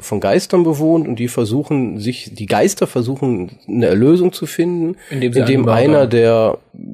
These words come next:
Speaker 1: Studenten, der dann im Endeffekt ein Mörder ist, ermordet werden muss.
Speaker 2: Genau.
Speaker 1: Und alle sind glücklich am Schluss.
Speaker 2: Ja, alle, die überleben, sind glücklich. Im Endeffekt überleben auch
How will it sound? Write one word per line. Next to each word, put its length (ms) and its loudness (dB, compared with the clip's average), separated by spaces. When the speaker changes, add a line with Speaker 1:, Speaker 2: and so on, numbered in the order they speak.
Speaker 1:
Studenten, 1120 0
der 120 2
dann 200 2
im 140 -2
Endeffekt 400 -4
ein 120 -8
Mörder 320 4
ist, 340 -4
ermordet 480 2
werden 200 0
muss. 360 2
Speaker 2:
Genau. 240 -2
Speaker 1:
Und 420 -2
alle 180 2
sind 140 -2
glücklich 340 -8
am 80 -8
Schluss. 380 -16
Speaker 2:
Ja, 160 -2
alle, 160 -6
die 60 -2
überleben, 320 -2
sind 160 -18
glücklich. 340 -16
Im 120 -6
Endeffekt 360 -2
überleben 380 0
auch 300 -2